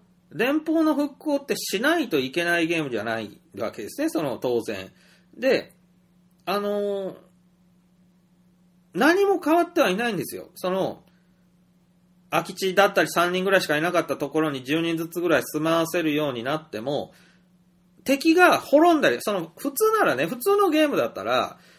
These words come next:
その、治安を悪くしている、まあ、レイダーっていう連中や、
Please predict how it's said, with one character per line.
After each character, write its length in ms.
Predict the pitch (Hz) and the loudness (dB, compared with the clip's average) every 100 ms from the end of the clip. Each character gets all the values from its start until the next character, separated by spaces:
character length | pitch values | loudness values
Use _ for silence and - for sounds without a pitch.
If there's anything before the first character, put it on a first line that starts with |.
| _ | _
そ 140 | - 175 | -2 0
の、 400 | 175 175 175 - _ _ _ _ - | 2 0 -2 -8 _ _ _ _ -2
治 180 | 240 | 4
安 380 | 269 277 269 262 | 6 4 2 4
を 40 | 262 | 6
悪 240 | 285 240 | 6 4
く 120 | 151 | 0
し 100 | - | -4
て 140 | 117 113 | -4 -2
い 100 | 165 | 2
る、 300 | 214 120 - | 2 2 -4
ま 160 | 135 147 | -2 4
あ、 40 | |
レ 160 | 131 175 | 6 6
イ 80 | 143 | 6
ダ 180 | 120 | 4
ー 40 | 110 | 2
っ 100 | - | -4
て 100 | 104 | -4
い 120 | 107 | -2
う 20 | |
連 220 | 120 120 | -4 -6
中 200 | 120 120 | -6 -2
や、 360 | 135 151 101 | 2 2 2